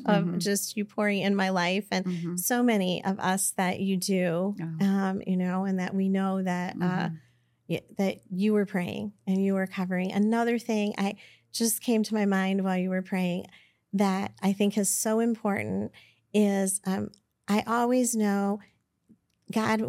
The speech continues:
Speaker 1: if God lays something on your heart or someone on your heart, you follow through and you ask.
Speaker 2: Mm-hmm.
Speaker 1: Today, you came in my office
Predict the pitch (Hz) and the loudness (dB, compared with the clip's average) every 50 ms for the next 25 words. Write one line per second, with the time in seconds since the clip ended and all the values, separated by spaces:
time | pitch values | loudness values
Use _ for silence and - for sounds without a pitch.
0 | - - - 196 196 - - _ _ - 226 226 233 233 226 226 226 226 226 214 | -2 0 -2 -2 -2 -6 -12 _ _ -2 0 2 2 2 2 2 2 2 0 0
1 | - 220 208 202 - 214 214 208 202 190 190 190 185 190 190 190 196 202 - - | 0 -2 -2 0 0 0 2 2 2 2 2 0 0 0 2 2 2 0 0 -2
2 | 190 185 - 202 190 196 196 196 190 190 185 185 196 190 185 190 190 190 - - | -4 -2 -2 0 0 0 2 2 0 0 0 0 0 0 0 0 -2 -2 -4 -8
3 | - - - _ _ _ - 208 233 240 240 - - 226 214 208 202 202 196 190 | -14 -20 -20 _ _ _ -2 0 2 2 0 0 0 0 0 2 2 2 0 0
4 | - - 190 190 185 180 180 180 180 180 175 - 170 - 165 190 202 - - - | -2 -2 -2 0 0 2 2 2 0 0 0 -2 -2 -4 -4 -4 -4 -6 -6 -6
5 | 165 151 147 151 151 - _ _ _ - - 208 214 208 208 208 208 202 202 185 | -6 -8 -10 -10 -12 -14 _ _ _ -4 0 2 4 4 4 4 4 4 2 0
6 | 190 - 214 202 208 202 202 202 196 - - 190 196 190 190 202 202 196 190 190 | 0 0 0 2 2 2 2 0 0 -2 -2 -2 -2 0 0 0 0 0 -2 -4